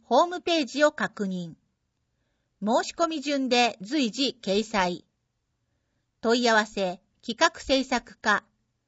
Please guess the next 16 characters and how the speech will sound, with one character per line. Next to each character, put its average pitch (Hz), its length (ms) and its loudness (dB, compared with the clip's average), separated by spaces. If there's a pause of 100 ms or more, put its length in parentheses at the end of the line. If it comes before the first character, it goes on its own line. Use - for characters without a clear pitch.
(380)
企 240 140 -8
画、 269 480 0 (640)
ケ 247 160 2
ー 330 220 -2 (100)
ア 254 180 4
イ 175 220 -6 (140)
ケ 220 180 0
ー 269 200 -4 (200)
エ 233 140 4
ー 175 240 -4 (160)
ケ 214 160 0
ー 269 280 -4
ユ 196 340 -2
ー、 139 60 -14 (640)
ア 220 100 4
ッ 226 60 -2